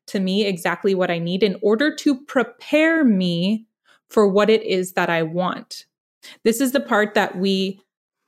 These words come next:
forget. And this is the part that we may not connect yet.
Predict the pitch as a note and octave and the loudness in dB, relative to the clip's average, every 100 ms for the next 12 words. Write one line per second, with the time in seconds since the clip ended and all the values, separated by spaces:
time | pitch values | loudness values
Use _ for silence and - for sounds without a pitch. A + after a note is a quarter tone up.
0 | _ _ _ - A3 F#3 - - - G#3+ | _ _ _ -4 0 2 0 -4 0 2
1 | G#3 G#3+ A3+ G#3 G#3+ G3 F#3+ F#3+ F#3+ F3+ | 2 0 -2 -2 -2 -2 -2 -2 -4 -2
2 | E3+ - - - F3+ G3 G3 G3 F#3+ F#3 | -2 -6 -14 -10 -6 -2 -2 0 0 -2
3 | F3+ F3+ E3 F#3 - - F#3 E3+ - - | -2 -4 -4 -6 -10 -8 -6 -6 -8 -14
4 | - - - - - | -16 -14 -16 -18 -20